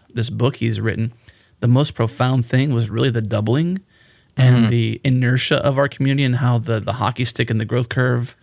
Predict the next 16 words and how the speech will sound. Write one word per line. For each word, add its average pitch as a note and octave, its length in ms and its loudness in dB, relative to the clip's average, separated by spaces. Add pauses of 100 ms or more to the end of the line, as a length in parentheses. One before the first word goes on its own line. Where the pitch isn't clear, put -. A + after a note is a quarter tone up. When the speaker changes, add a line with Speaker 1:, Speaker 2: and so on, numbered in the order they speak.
(460)
Speaker 1:
of A#2+ 240 2
software A#2+ 360 2
developers B2 480 0
from, A#2 240 0
say, A#2+ 160 0
the A2+ 100 0
nineteen A#2 300 2
fifties A#2 400 -2
to - 160 -10
today. A#2+ 500 0 (540)
And, B2+ 480 4
you A#2+ 100 2
know, A#2 200 4
this A#2+ 240 0
idea B2 580 2
that A2+ 180 -2